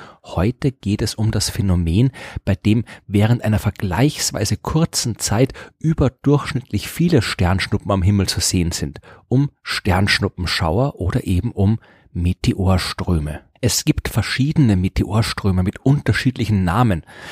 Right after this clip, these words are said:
Am bekanntesten sind vermutlich die Perseiden, die man jedes Jahr zwischen Mitte Juli und Ende August am Nachthimmel der Erde beobachten kann. In den kalten Winternächten sausen zwischen Mitte und Ende November die Leoniden über den Himmel.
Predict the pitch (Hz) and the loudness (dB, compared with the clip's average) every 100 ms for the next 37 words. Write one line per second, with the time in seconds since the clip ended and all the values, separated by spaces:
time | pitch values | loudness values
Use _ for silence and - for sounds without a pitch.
0 | - - 101 107 104 - - - 113 139 | -10 0 0 0 -4 -4 -4 0 0 0
1 | - 104 - 101 123 120 98 107 120 - | -2 -4 -4 -4 -2 0 0 0 -2 -6
2 | - - - 123 110 110 - 113 131 151 | -4 -4 0 0 2 2 2 0 2 2
3 | 92 - - - 104 104 90 92 107 - | 0 -4 -18 -6 2 2 2 0 0 0
4 | - 82 104 - - 107 107 90 107 - | 0 -2 0 -4 -2 -2 0 0 0 0
5 | 95 87 110 139 143 117 107 104 101 117 | 0 2 0 2 0 -2 -6 -2 0 2
6 | 120 101 - 131 - 110 95 104 - - | 2 0 0 -2 0 -2 0 -2 -4 -2
7 | 117 113 107 98 110 117 92 90 87 - | 0 0 0 0 0 2 0 -2 -4 -8
8 | 87 - 67 - _ - - - 101 95 | -10 -10 -10 -14 _ -20 -20 -10 -4 -4
9 | 87 - 104 107 - 92 120 175 156 95 | -4 -6 -2 -2 -2 2 4 4 2 2
10 | 80 - 92 82 - - - 82 104 - | -2 -6 -8 -10 -14 -12 -6 -2 -4 -4
11 | - 107 107 95 139 123 101 - - 120 | -6 -4 0 0 0 2 2 0 -2 -2
12 | 107 101 113 117 107 107 90 107 135 127 | -2 0 0 0 0 0 2 4 6 6
13 | 98 101 104 104 98 95 87 98 85 | 4 2 -2 -2 -2 0 2 2 0